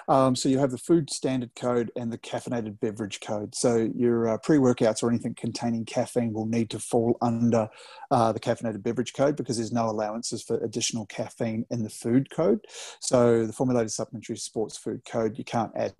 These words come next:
caffeine in there. Uh, if you do, you become a non-compliant, uh, formulated supplementary sports food. So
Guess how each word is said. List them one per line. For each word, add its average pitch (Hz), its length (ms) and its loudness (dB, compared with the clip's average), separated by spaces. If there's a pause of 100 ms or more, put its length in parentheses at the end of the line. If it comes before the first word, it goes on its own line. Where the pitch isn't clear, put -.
caffeine 123 460 -2
in 113 80 0
there. 120 220 2 (360)
Uh, 110 320 4
if 120 160 -2
you 104 60 -8
do, 120 120 0
you 110 140 0
become - 300 -6
a 107 40 -4
non-compliant, 107 1000 -2 (300)
uh, 113 140 -2
formulated 107 500 0
supplementary 107 460 -2
sports - 340 4
food. 110 320 0
So 107 280 2